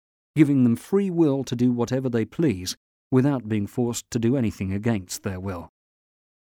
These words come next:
He created them as well as their ability to do things. He guides whomever he wills in his mercy, and misguides whomever he wills in his absolute wisdom.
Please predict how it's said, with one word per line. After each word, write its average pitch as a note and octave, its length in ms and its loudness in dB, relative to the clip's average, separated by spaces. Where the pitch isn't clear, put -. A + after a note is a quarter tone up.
He A2+ 120 -2
created G#2+ 540 0
them B2 400 -2
as A#2+ 140 0
well A#2 180 0
as A2 120 -2
their A2 180 0
ability A2 420 -2
to B2 100 -6
do C#3+ 200 2
things. F2 440 -10
He C#3+ 100 2
guides C3 480 2
whomever A2+ 400 2
he B2+ 160 -2
wills A#2 380 0
in G#2 80 -2
his G#2+ 180 -2
mercy, B2 420 0
and G#2+ 240 0
misguides E2+ 680 -4
whomever G#2+ 400 -2
he G#2 120 -4
wills B2 400 -2
in B2 140 0
his A#2+ 180 0
absolute C3+ 540 -2
wisdom. A2 400 -4